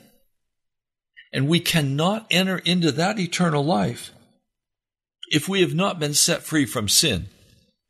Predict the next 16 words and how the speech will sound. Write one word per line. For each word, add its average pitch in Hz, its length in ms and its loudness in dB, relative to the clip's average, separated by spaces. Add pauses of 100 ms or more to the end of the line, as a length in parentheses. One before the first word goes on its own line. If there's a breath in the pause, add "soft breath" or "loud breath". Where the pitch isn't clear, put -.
(2000)
But 113 220 -4
now 110 260 2
that 135 200 -2
you 120 180 2
have 110 200 -2
been 98 240 2 (140)
set - 560 0 (560)
free 135 440 2 (500)
from 117 420 0 (800)
sin, 113 640 0 (2250)
you've 151 140 0
been 147 120 -4
set - 300 0
free 262 260 2
from 107 240 -2
sin. - 360 0